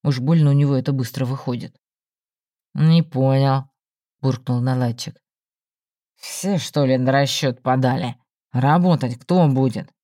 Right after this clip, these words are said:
Я буду». Не подававшие на расчёт послушно поднялись. Я тоже, но был остановлен.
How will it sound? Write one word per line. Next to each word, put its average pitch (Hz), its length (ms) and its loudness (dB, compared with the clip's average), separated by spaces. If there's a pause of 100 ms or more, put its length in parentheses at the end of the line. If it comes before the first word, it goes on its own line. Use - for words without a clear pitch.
Я 156 360 2
буду». 147 420 0 (1120)
Не 143 140 0
подававшие 135 640 -4
на 131 100 -2
расчёт 139 400 -4
послушно 127 460 -8
поднялись. 120 600 -4 (580)
Я 147 220 0
тоже, 117 380 -6 (260)
но 127 200 -2
был 139 220 0
остановлен. 120 680 -6